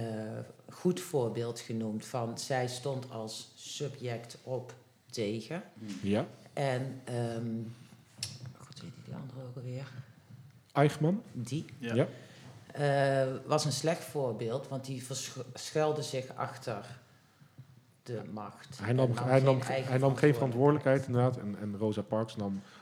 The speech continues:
Speaker 2: als individu, even tussen aanhalingstekens,
Speaker 1: Ja.
Speaker 2: wel verantwoordelijkheid.
Speaker 1: Ja.
Speaker 2: Ja.
Speaker 1: En dan, ik, ik, ik hou er erg van om het, eh, heel concreet te houden.
Speaker 2: Ja.
Speaker 1: Eh, in, dit zijn abstracties.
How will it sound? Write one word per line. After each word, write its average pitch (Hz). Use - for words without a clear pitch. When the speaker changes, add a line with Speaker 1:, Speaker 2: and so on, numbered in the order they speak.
Speaker 2:
als -
individu, 117
even 110
tussen 117
aanhalingstekens, 107
Speaker 1:
Ja. -
Speaker 2:
wel 95
verantwoordelijkheid. 85
Speaker 1:
Ja. 131
Speaker 2:
Ja. 107
Speaker 1:
En 139
dan, 139
ik, 123
ik, -
ik 143
hou 143
er -
erg 135
van 120
om 120
het, 120
eh, -
heel 117
concreet 120
te -
houden. 147
Speaker 2:
Ja. 104
Speaker 1:
Eh, -
in, 135
dit 147
zijn 135
abstracties. -